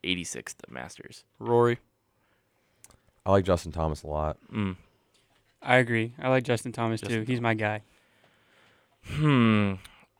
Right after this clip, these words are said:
Speaker 1: I'ma go, I'ma go with Jon Rahm, actually. I just think he's number one player in the world. He's not really had the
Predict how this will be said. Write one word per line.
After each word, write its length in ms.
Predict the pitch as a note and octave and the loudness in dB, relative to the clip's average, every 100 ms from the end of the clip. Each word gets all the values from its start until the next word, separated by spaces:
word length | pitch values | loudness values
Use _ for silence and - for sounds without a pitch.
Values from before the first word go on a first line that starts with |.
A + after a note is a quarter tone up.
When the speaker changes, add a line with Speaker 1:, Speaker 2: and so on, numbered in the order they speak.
| _ _ _ _ _ _ _ | _ _ _ _ _ _ _
Speaker 1:
I'ma 200 | B2 C3 | 2 4
go, 380 | C3 C3 B2+ A2 | 8 10 10 8
I'ma 180 | A#2+ E3 | 4 6
go 140 | E3+ D3+ | 8 8
with 100 | A2 | 8
Jon 280 | A#2 A2 | 6 6
Rahm, 260 | G2+ G2 F#2+ | 8 6 6
actually. 460 | F#2 - F#2 F2+ G2+ _ _ _ | 2 -2 -10 -10 -10 _ _ _
I 140 | - A2+ | 4 4
just 100 | G#2+ | 4
think 160 | G#2+ | -2
he's 220 | A2 G#2 - - | -2 -4 -6 -8
number 240 | A#2 A#2 | -2 2
one 160 | A2 G#2 | 4 6
player 140 | A2 | 6
in 40 | G#2 | 8
the 80 | |
world. 200 | G#2 G#2 | 10 10
He's 180 | G#2 G2+ - | 8 2 0
not 300 | A#2+ A2+ G#2 | 8 10 10
really 220 | A2 G#2+ | 8 6
had 140 | |
the 80 | A2 | 4